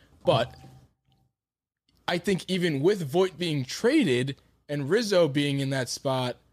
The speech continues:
I don't know. Well, what, what do you think?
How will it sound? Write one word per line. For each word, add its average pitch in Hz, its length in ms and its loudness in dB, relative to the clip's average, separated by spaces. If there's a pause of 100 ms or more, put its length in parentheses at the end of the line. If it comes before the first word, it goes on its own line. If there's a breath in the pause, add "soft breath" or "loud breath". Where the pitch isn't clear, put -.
(1120)
I 151 80 -4
don't 202 140 2
know. - 200 -2
Well, 156 240 0
what, 180 220 2
what 190 100 4
do 196 80 0
you 202 60 -2
think? 117 400 -4